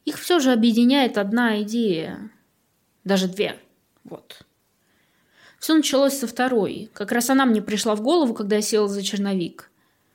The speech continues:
А вот первая доставила немного хлопот, пока я собиралась с мыслями перед часовиком.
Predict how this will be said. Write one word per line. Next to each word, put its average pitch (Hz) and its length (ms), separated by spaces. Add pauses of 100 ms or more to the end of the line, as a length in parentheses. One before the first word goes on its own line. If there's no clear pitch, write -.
(380)
А 220 220 (440)
вот 254 300 (120)
первая 320 420
доставила 277 540
немного 262 400
хлопот, 269 640
пока 214 220
я 208 60
собиралась 220 540
с - 80
мыслями 247 420
перед 220 280
часовиком. 185 800